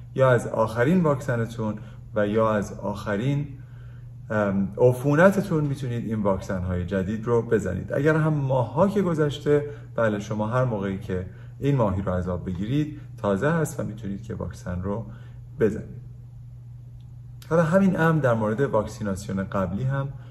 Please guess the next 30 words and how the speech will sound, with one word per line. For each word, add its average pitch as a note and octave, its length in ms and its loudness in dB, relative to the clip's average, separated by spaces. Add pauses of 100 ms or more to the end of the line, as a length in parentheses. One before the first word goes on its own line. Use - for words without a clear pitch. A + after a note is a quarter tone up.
(120)
صادق A2 560 0
هست. F#2+ 340 -2 (500)
دستورالعمل A2 920 0 (160)
اصلی E3 760 2
یا B2 160 2
رسمی A#2+ 840 2 (280)
میگه D#3 240 2
که E3 140 2
دو D3+ 200 6
ماه C#3+ 280 4
بعد B2+ 180 4
از A#2 140 2
آخرین G#2+ 340 0
واکسن G#2 340 0
صبر D#3 300 4
بکنید F#2+ 400 -6
و G#2+ 60 4
با A2 120 4
توجه A2+ 580 0
به A#2 60 -4
این A#2+ 320 -2 (280)
آخرین A2+ 420 2
پیچ-، - 720 -10
پیشچاپی E3+ 600 2
که A2 100 -4
من G2+ 160 0
خدمت F#2+ 300 -4
شما F#2 340 -2
عرض F2+ 180 -4
کردم، B2 560 0